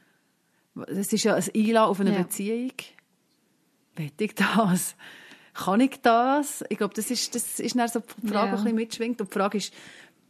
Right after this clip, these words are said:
Speaker 1: muss es denn überhaupt auf eine Beziehung rauslaufen oder kann es einfach der Moment sein, wo ich jetzt gerade da bin und jetzt gerade zuhöre und vielleicht einmal in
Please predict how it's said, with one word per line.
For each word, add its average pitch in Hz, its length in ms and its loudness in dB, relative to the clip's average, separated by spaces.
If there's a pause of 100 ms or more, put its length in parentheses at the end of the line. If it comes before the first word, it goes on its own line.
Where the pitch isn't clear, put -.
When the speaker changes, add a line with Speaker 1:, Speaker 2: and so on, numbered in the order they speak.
(300)
Speaker 1:
muss 220 460 4
es 302 100 -2
denn 262 140 4
überhaupt 262 340 2
auf 254 80 -8
eine 262 100 2
Beziehung 247 400 -2
rauslaufen 208 420 0
oder 202 100 0
kann 196 100 -4
es 185 80 -2
einfach 185 200 -4
der 196 200 2
Moment 190 340 0
sein, 202 240 -4
wo 185 100 -6
ich 185 140 -2
jetzt 180 160 -8
gerade 185 200 -12
da 190 200 0
bin 214 200 0
und 185 140 -2
jetzt 180 160 -6
gerade 180 180 -10
zuhöre 226 680 0
und 185 340 -4
vielleicht - 640 -10
einmal 196 240 0
in - 20 -4